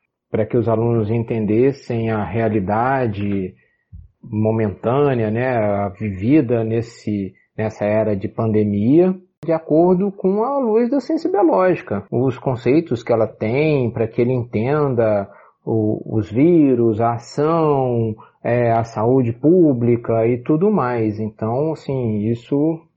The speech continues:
seria um segundo objetivo importante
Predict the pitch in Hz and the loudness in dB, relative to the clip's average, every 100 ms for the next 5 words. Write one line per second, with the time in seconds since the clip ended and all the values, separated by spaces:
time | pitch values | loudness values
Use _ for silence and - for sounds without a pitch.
0 | _ _ - 110 101 110 127 135 135 120 | _ _ -4 -2 0 0 0 -2 -4 -6
1 | - 113 120 113 113 123 120 - 107 123 | -4 -2 0 0 0 -2 -4 -4 0 0
2 | 147 151 135 143 - - 107 143 175 185 | 0 -2 -2 -4 -6 -8 -4 -4 -2 -4